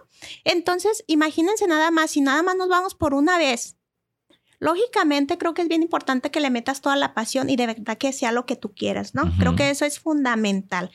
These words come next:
Speaker 1: Así es de que yo lo uni-, lo único que les puedo decir ahorita,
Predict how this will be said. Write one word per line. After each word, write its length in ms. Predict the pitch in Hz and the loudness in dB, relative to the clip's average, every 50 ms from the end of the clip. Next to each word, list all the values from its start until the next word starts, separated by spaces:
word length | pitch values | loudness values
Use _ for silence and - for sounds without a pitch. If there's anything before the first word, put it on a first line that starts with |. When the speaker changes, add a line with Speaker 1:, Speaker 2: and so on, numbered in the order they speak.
| - - - - | -16 -20 -12 -4
Speaker 1:
Así 260 | - 247 262 - 277 | -2 -2 0 0 0
es 80 | 285 285 | 0 0
de 100 | 349 339 | 0 0
que 100 | 370 320 | 0 0
yo 160 | 269 269 262 | 2 2 2
lo 140 | 262 285 294 | 2 2 2
uni-, 240 | 302 294 302 294 - - | 4 2 2 0 -2 -2
lo 220 | - 269 269 254 | 0 0 2 2
único 300 | 269 285 349 403 - 302 | 2 2 2 0 0 0
que 80 | - 262 | 0 0
les 220 | 240 233 - - - | 0 0 -2 -6 -12
puedo 300 | _ - 277 269 269 269 | _ 0 2 2 4 2
decir 360 | 277 247 240 - - 254 262 | 2 0 -2 -2 -2 0 0
ahorita, 440 | 262 277 285 330 330 - 339 349 | 2 2 2 0 0 2 0 0